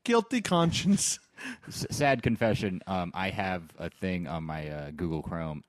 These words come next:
Speaker 2: that anytime I go to Amazon, it'll automatically put it onto the Smile one.
Speaker 1: Oh, yeah.
Speaker 2: So it's, I, anytime I use Amazon, I will donate to Saint Jude's. I haven't been able to turn it off to be able to use ours.
Speaker 1: <laughs> Yeah. Just, uh, just email Amazon. "Excuse me, how do I stop donating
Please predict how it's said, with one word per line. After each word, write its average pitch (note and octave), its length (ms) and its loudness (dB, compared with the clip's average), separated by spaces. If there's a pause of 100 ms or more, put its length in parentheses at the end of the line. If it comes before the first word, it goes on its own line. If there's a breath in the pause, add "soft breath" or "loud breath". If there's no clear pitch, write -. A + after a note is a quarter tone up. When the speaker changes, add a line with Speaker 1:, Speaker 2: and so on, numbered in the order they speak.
Speaker 2:
that D#2+ 240 -6 (160)
anytime F2 320 -8
I E2+ 40 -6
go D#2+ 120 -6
to E2 140 -6
Amazon, E2 360 -4
it'll D2+ 200 -10
automatically D#2 600 -8
put E2 160 -6
it D#2+ 100 -6
onto D#2 220 -6
the D2 80 -12
Smile D#2+ 400 -8
one. A2 320 -2
Speaker 1:
Oh, D3+ 100 0
yeah. C3+ 200 -2 (160)
Speaker 2:
So F2+ 160 -4
it's, D#2+ 120 -8
I, F2 240 -6
anytime F2 320 -6
I E2 60 -6
use E2+ 120 -6
Amazon, G2+ 320 0
I E2 140 -4
will F2 140 -2
donate E2+ 300 -4
to F2 100 -14
Saint E2 220 -8
Jude's. A#2 360 0 (880 loud breath)
I F#2 100 2
haven't A2 320 0
been G#2 140 2
able G2 240 2
to G2 100 -4
turn G2 260 -4
it F2 100 0
off F2 320 0
to G2 100 -4
be E2+ 180 -2
able F2 180 -6
to F2+ 120 -4
use D#2 260 -6
ours. - 600 -2
Speaker 1:
<laughs> - 80 -18
Yeah. G3 140 4 (1200 loud breath)
Just, - 340 2
uh, E3 200 4
just D3 340 -4 (140)
email C#3+ 280 4
Amazon. C#3 380 2
"Excuse A#3+ 300 -2
me, F#3+ 80 2
how A3 140 4
do D4 100 2
I C4 60 4
stop D3+ 440 4
donating E3 480 4